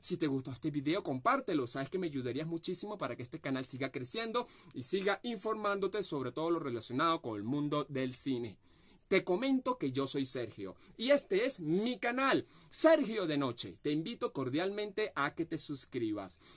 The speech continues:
Después que te suscribas, dale la campanita porque si le das la campanita recibirás notificaciones cada vez que yo suba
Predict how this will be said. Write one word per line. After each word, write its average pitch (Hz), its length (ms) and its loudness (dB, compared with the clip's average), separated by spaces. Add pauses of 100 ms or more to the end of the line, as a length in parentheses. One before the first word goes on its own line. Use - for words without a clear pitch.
(180)
Después 170 280 0
que 233 80 -4
te 226 100 -6
suscribas, 190 520 -2
dale 143 200 2
la 160 140 -2
campanita 180 560 -2
porque 170 240 -6
si 127 120 -6
le 110 80 -6
das 110 120 -6
la 143 120 -4
campanita 156 520 0
recibirás 123 520 -10
notificaciones 160 1040 0
cada 127 300 -2
vez 135 140 -4
que 120 160 -4
yo 131 160 -2
suba 190 400 2